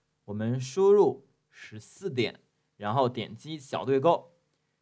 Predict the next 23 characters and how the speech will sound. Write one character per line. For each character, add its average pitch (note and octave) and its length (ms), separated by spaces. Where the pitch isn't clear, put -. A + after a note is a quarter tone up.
结 E3+ 220
束 A3 160
的 G3 100
时 F3+ 220
间 G#3+ 300
是 G#3 120
几 A2+ 220
分 F#3+ 240
呢？ E3+ 220
我 G#2+ 120
们 A2+ 260
输 G3+ 340
入 G#3 320
二 G3 180
十 B2 160
分， C3 360
然 G#2+ 160
后 C3+ 120
点 G#2+ 240
击 C#3 320
小 - 280
对 C3+ 160
勾。 D3+ 320